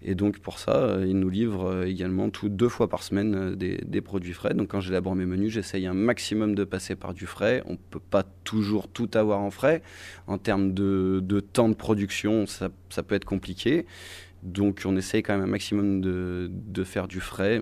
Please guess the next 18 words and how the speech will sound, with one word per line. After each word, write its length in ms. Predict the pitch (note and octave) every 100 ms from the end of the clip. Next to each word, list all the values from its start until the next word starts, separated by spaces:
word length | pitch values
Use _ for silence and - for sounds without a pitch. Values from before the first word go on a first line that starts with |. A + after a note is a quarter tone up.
| -
C'est 140 | -
pas 100 | -
toujours 300 | - G2+ F2
le 60 | F2+
cas, 240 | - A#2+
mais 340 | B2 F#2+ F#2 - - -
ça 180 | - G#2
l'est 120 | G#2+
très 200 | - C#3
souvent, 280 | - G#2 F2+
en 40 |
tout 120 | F2+
cas, 120 | F2+ G2
depuis 220 | F#2 -
que 40 |
je 40 | -
suis 80 |
arrivé. 260 | E2 E2+